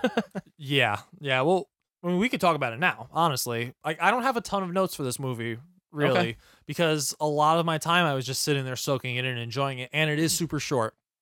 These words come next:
Speaker 2: But yeah, like, I mean, the middle of the movie is, I think, really where it picks up for me, 'cause that's where we get all of our new characters, and it adds that spice that I think this movie really needed to
Speaker 1: Mm-hmm.
Speaker 2: make it feel different from the first one.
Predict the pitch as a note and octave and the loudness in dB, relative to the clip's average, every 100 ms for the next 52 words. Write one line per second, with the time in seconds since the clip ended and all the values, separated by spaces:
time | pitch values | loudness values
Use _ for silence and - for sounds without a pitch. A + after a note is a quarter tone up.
0 | _ D3+ D3 F3 F3+ D3+ - D3+ D3+ D3+ | _ -4 2 4 4 2 -2 -4 -2 -2
1 | C#3+ _ _ - D3+ D#3+ F#3+ A3+ A3+ F3+ | -6 _ _ -2 2 4 6 6 4 4
2 | D#3+ D#3 D3 B2+ B2 B2 D3 C3+ A#2 A2+ | 4 4 2 0 0 -2 -2 -4 -4 -4
3 | B2 B2 A#2+ A2+ G#2+ B2+ - A#2+ B2+ C3 | -2 0 0 0 -4 -6 -6 -6 -8 -10
4 | A#2 C3 - C#3 B2+ A2+ B2+ A#2+ A#2 A2+ | -2 -2 0 -2 -2 0 2 2 2 -2
5 | A2 A#2+ C3+ C3 C3+ D3 C3+ A#2+ A#2+ A#2 | -4 -4 0 0 0 -4 -4 -6 -4 -2
6 | A#2+ A2+ A#2 - - - B2 A#2 G2+ - | -2 -2 -4 -2 -6 -2 -2 -2 -4 -4
7 | A2+ A2 - B2 B2+ - B2 A2+ G#2+ A2 | -6 -6 -8 -6 -6 -4 -4 -4 -6 -6
8 | A#2+ G#2+ G#2+ A#2+ C#3 C#3 - D3 C#3 C#3 | -6 -6 -8 -2 -2 -4 -4 -2 0 0
9 | C3 A#2 - B2 C3 C3+ C#3+ - C#3 C3+ | 0 -4 -4 -2 -2 -4 -6 -10 -8 -4
10 | C#3+ C#3+ D#3 D3+ E3+ | -2 -2 0 0 -2